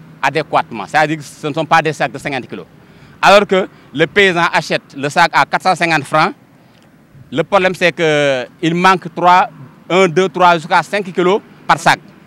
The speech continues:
Et là, c'est un manque à gagner pour le paysan. Et en même temps, le problème c'est que le représentant du sous-préfet, le président de la commission de dis-,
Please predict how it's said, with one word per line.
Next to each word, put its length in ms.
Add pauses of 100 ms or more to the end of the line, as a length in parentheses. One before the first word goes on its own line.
(280)
Et 60
là, 240
c'est 140
un 100
manque 320
à 140
gagner 240
pour 140
le 100
paysan. 400 (520)
Et 160 (480)
en 160
même 200
temps, 280 (540)
le 120
problème 340
c'est 220
que 80
le 140
représentant 600
du 160
sous-préfet, 640
le 100
président 440
de 80
la 180
commission 420
de 100
dis-, 200